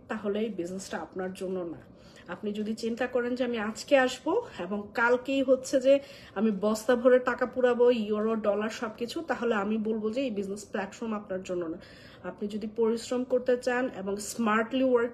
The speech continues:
করতে চান এবং ইন্টেলিজেন্ট ওয়েতে কিছু করতে চান, যে আমি আট ঘন্টা জব করে মাস শেষে দুই হাজার তিন হাজার ডলার পাচ্ছি,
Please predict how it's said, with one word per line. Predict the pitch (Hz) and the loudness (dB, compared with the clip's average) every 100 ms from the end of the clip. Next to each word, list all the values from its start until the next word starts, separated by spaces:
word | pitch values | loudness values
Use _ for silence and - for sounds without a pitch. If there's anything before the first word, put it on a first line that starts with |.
| - | -2
করতে | 247 247 | 0 0
চান | 247 269 480 - - - - | 0 -2 -4 -8 -20 -18 -6
এবং | 208 208 | -4 2
ইন্টেলিজেন্ট | 285 294 302 285 302 294 | 4 4 4 2 4 4
ওয়েতে | 247 254 262 | 6 4 0
কিছু | 262 - | -6 -8
করতে | - 247 247 254 | -2 -2 0 -2
চান, | 277 381 494 - - - | 0 -4 -4 -14 -20 -10
যে | 196 | -2
আমি | 208 214 | 0 0
আট | - - 226 220 | -2 -2 -4 0
ঘন্টা | 269 262 269 | 2 4 4
জব | 233 233 226 - | 4 4 0 0
করে | 247 226 | 0 2
মাস | 233 220 226 | 0 -2 -2
শেষে | - 233 254 | -2 2 2
দুই | 214 | 2
হাজার | 240 240 240 | 0 0 -2
তিন | 240 233 233 | -2 -2 0
হাজার | 214 202 | -2 -2
ডলার | 208 208 | -2 -2
পাচ্ছি, | 208 214 214 - 240 208 | -2 -6 -6 -6 -4 -4